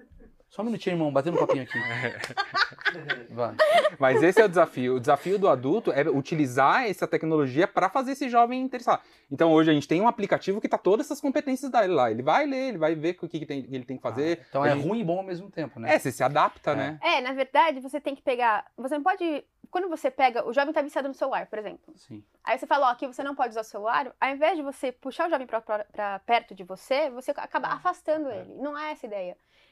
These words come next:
Speaker 3: Então, quando você tem uma, uma coisa no meio que fala, "Hum, isso aqui a gente precisa reorganizar", a gente faz de um jeito com que complemente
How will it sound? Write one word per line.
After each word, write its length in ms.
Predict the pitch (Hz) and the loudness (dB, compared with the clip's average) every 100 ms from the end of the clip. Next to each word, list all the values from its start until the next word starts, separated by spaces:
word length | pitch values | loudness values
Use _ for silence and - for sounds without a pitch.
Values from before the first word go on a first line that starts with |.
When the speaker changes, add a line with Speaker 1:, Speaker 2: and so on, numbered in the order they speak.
| _ | _
Speaker 3:
Então, 240 | 277 294 330 | -4 0 0
quando 140 | 403 | -2
você 60 | 415 | -6
tem 100 | 302 | -6
uma, 200 | 269 262 _ 247 | -6 -8 _ -8
uma 180 | 247 | -8
coisa 220 | 233 233 233 | -6 -8 -8
no 100 | 233 | -8
meio 180 | 220 220 | -8 -8
que 80 | - | -4
fala, 160 | 233 | -2
"Hum, 520 | 277 311 294 285 269 247 | -2 -2 -2 -4 -8 -8
isso 120 | 247 | -8
aqui 140 | 247 | -8
a 20 | |
gente 80 | 233 | -12
precisa 200 | _ 220 | _ -8
reorganizar", 800 | 214 202 202 196 196 240 285 240 _ _ _ | -6 -6 -6 -8 -2 0 0 -2 _ _ _
a 80 | 269 | -8
gente 140 | 254 | -4
faz 160 | 233 226 | -4 -4
de 60 | |
um 80 | 226 | -6
jeito 340 | 220 262 311 269 | -2 -2 -2 -10
com 100 | 277 | -12
que 80 | _ | _
complemente 720 | 320 320 359 294 302 330 | -4 -2 -2 -2 -4 -8